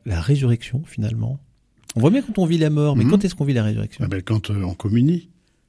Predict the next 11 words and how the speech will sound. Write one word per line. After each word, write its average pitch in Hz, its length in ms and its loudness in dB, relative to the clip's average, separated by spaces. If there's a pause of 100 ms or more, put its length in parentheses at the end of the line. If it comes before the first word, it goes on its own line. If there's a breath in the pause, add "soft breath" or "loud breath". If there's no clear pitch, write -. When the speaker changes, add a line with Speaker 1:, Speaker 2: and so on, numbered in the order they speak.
(420)
Speaker 2:
Au 113 80 -4
moment 110 540 0
où, 92 80 -10
je - 80 -20
veux 95 100 -12
dire, 90 240 -12
le 82 220 -12 (180)
pain 113 300 -4 (340 loud breath)
et 104 100 -14
le 95 140 -8
vin, 160 320 -4